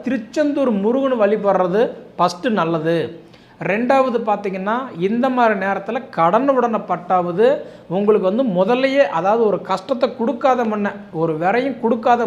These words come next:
முன்ன சுப விரையும் பண்ணிட்டீங்க அப்படின்னா, கண்டிப்பா உங்களோட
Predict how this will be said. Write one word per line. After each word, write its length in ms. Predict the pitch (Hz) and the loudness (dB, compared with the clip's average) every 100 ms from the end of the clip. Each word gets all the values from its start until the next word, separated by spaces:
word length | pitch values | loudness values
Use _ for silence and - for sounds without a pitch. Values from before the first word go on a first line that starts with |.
| 196 | -4
முன்ன 240 | 190 196 202 - - - - | -2 -4 -4 -14 -20 -10 0
சுப 340 | 247 247 311 294 | 0 6 6 8
விரையும் 400 | 269 247 247 214 | 6 4 0 -2
பண்ணிட்டீங்க 460 | 196 214 214 202 185 | -4 -4 -4 -4 -4
அப்படின்னா, 400 | 165 165 160 165 175 - - - | -6 -6 -6 -6 -8 -12 -20 -6
கண்டிப்பா 440 | 147 190 208 190 226 | -4 -2 -2 -2 -4
உங்களோட 240 | 190 160 | -4 -4